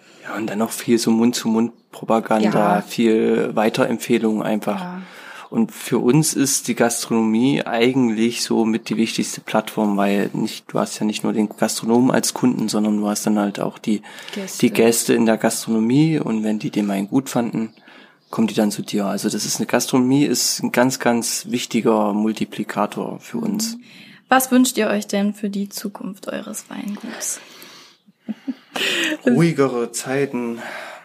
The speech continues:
Speaker 2: Ja, mal ein paar, ein paar weniger, also einfach mal ein paar gute Jahre. Weniger Stress, da sind wir alle beide realistisch, das wird nie passieren.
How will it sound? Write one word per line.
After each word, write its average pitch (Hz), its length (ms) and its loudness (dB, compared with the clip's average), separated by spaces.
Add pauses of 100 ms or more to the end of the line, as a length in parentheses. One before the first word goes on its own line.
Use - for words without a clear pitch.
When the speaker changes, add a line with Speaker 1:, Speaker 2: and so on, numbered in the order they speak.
(200)
Speaker 2:
Ja, 208 680 -14
mal 214 180 0
ein 208 200 -2
paar, 226 360 4
ein - 400 -2
paar 233 220 2
weniger, 240 840 2 (160)
also 220 400 2 (560)
einfach 233 280 2
mal 240 280 4
ein 220 160 0
paar 233 200 -4
gute 240 240 -2
Jahre. 196 500 0 (800)
Weniger 240 400 4
Stress, 240 480 0
da 208 120 -2
sind 202 460 0
wir 226 140 4
alle 202 180 2
beide 208 300 0
realistisch, 208 560 0
das - 200 -6
wird 208 140 -4
nie 233 120 4
passieren. 226 600 -4